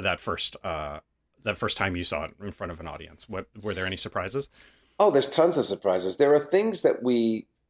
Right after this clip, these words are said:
Speaker 2: designed and, and imagined would be laughs,
Speaker 1: Mm.
Speaker 2: but then there were a whole bunch of things that we didn't know would be laughs, that were little subtleties and things that we took for granted as just part of the texture of the play that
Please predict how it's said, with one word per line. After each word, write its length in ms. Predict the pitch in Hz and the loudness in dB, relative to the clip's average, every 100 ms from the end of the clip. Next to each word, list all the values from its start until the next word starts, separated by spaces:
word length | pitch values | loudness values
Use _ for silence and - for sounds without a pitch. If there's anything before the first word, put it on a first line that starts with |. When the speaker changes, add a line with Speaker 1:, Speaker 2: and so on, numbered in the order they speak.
| _ _ _ _ _ _ 113 | _ _ _ _ _ _ -8
Speaker 2:
designed 600 | 113 113 123 143 170 120 | -2 2 4 4 4 2
and, 200 | 92 90 - | -2 -6 -8
and 380 | 98 98 90 - - 90 - | -6 -6 -6 -8 -6 -6 -4
imagined 640 | 113 107 110 135 139 151 | -2 2 4 2 2 -2
would 220 | 131 139 123 | 0 -4 -2
be 160 | 131 | 2
laughs, 540 | 123 123 139 165 - 107 | 4 4 2 0 -4 -6
Speaker 1:
Mm. 240 | 95 87 - _ | -8 -10 -16 _
Speaker 2:
but 160 | 127 127 | 2 4
then 140 | 139 | 4
there 100 | 160 | 4
were 100 | 123 | 4
a 60 | 110 | 2
whole 300 | - 175 - | 4 2 4
bunch 240 | 170 165 | 4 2
of 80 | 147 | -2
things 300 | 131 127 117 | 0 0 2
that 200 | - - | 0 0
we 260 | 127 131 - _ _ _ _ | -4 -4 -8 _ _ _ _
didn't 340 | - 160 123 - | 0 0 0 0
know 160 | 98 | 0
would 240 | 85 85 - | 0 -2 -4
be 120 | 90 | -4
laughs, 380 | 85 82 73 - | -2 0 -2 0
that 140 | 101 | 0
were 120 | 104 | 2
little 260 | 110 120 123 | 2 2 2
subtleties 920 | - - 135 131 110 - 82 73 - | 0 2 2 2 0 -2 -6 -8 -8
and 220 | 90 87 | -8 -6
things 280 | - 131 135 | -4 -4 -2
that 160 | - 107 | -4 -2
we 120 | 135 | -6
took 280 | 135 147 - | -4 -6 -4
for 140 | 117 | -6
granted 680 | - 107 135 156 98 82 87 _ _ _ - | -4 -2 0 -2 -2 -6 -6 _ _ _ -6
as 160 | 110 - | -4 -2
just 220 | 107 - | -2 0
part 240 | 113 120 | 2 2
of 100 | 110 | 2
the 80 | 95 | -2
texture 540 | - - 123 - - 95 | -4 -2 -2 -2 0 0
of 140 | - | 0
the 80 | - | -6
play 420 | - 151 151 107 | -4 0 2 2
that 280 | 98 - - | 4 2 0